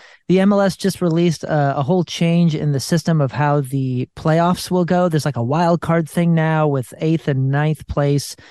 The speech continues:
playing a one-off that goes into a series of three. We'll get into that later in the season, but all I'm saying is it's gonna,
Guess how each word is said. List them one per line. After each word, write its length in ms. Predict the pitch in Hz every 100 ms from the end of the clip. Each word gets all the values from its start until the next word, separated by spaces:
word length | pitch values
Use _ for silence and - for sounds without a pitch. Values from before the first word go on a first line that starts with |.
| - - _
playing 560 | - 165 151 147 143 139 - _ _ -
a 80 | 107
one-off 580 | 143 185 175 170 170 -
that 140 | 135
goes 320 | 156 151 143
into 680 | 151 143 - 143 135 131 120
a 140 | 131 107
series 480 | - 190 175 156 123
of 100 | 113
three. 460 | - 180 180 175 - - - -
We'll 140 | 185
get 160 | 208 208
into 180 | 180
that 200 | 175 165
later 240 | 160 165 156
in 100 | 143
the 80 | 135
season, 380 | 165 151 139
but 260 | 120 156 - - - _ _ _
all 140 | 214
I'm 140 | 240 208
saying 320 | 226 202 190
is 160 | 170 -
it's 160 | 180
gonna, 240 | - 220